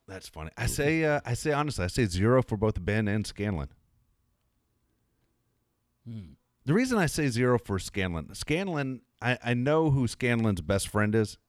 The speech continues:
Speaker 1: and he's a priest. That's why I'm
Speaker 2: Really?
Speaker 1: telling you it's zero.
Speaker 2: All right. Um, yeah, I'm gonna put Ben, but will Ben, Ben will admit to it.
Speaker 1: Yeah, he'll, no, no doubt he'll admit to it.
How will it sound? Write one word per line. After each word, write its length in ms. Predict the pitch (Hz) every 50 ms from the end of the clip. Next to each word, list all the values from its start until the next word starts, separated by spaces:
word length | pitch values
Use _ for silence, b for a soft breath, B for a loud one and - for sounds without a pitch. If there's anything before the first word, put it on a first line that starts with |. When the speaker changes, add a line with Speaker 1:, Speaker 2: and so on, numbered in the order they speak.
| _ -
Speaker 1:
and 100 | 101 101
he's 120 | 98 82
a 60 | 82
priest. 440 | - - - 87 71 - - - - _ _ _ _ _ _ _ _ _ _ _ _ _ _ _ _
That's 240 | - 107 117 110 -
why 120 | 120 110
I'm 60 | 101 117
Speaker 2:
Really? 80 | 135
Speaker 1:
telling 240 | 110 98 95 92 87
you 60 | 85 80
it's 100 | 73 73
zero. 240 | 78 71 67 67 - _ _ _ _ _ _ _ _ _ _ _ _ _ _ -
Speaker 2:
All 120 | 139 131
right. 220 | 110 90 92 95 - _ _ _ _ _ _ _ _ _ - 139 139 139 139 139 143 143 139
Um, 180 | 139 135 127 120 - _ _ _ _ _ _ _ _ _ _ _ _ _ _ _ _ _ _ _
yeah, 140 | - 175 180
I'm 100 | 175 214
gonna 140 | 269 294 277
put 400 | - 262 240 196 147 117 - -
Ben, 340 | 156 147 143 139 139 139 - - 147 135
but 160 | - 214 202
will 120 | 190 202 190
Ben, 420 | 151 185 254 339 285 - 160 156 -
Ben 120 | - 453 466 427
will 140 | 160 139 123
admit 300 | 110 98 92 90 92 -
to 160 | - 110 117
it. 80 | 135
Speaker 1:
Yeah, 120 | 156 196 240
he'll, 340 | 220 214 160 92 87 104 117
no, 180 | 123 135 147 160
no 240 | 127 147 165 170 165
doubt 320 | 165 165 277 254 - - -
he'll 120 | 85 85
admit 220 | 85 82 80 76 -
to 100 | - 73
it. 80 | 69